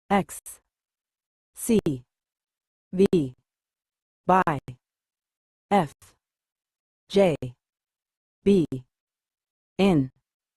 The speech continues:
H. G. D. A. I. U. E. N. In.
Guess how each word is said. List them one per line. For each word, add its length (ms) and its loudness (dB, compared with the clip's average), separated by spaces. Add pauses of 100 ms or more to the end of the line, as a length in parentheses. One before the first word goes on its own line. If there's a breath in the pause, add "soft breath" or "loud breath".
(500)
H. 380 0 (1000)
G. 340 0 (1000)
D. 280 2 (1080)
A. 200 0 (1040)
I. 220 -2 (1080)
U. 240 2 (1120)
E. 220 0 (1120)
N. 400 0 (960)
In. 340 0